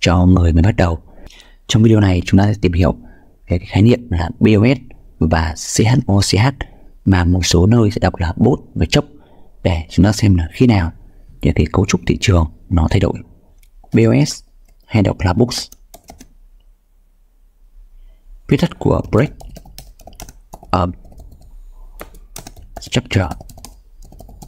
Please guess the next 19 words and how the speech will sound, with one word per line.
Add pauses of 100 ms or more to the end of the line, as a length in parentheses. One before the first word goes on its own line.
(800)
tức
là
sự (100)
phá
vỡ
cấu
trúc, (1040)
và
C
H
O
C
H, (520)
một
số
nơi
đọc
là
chốc,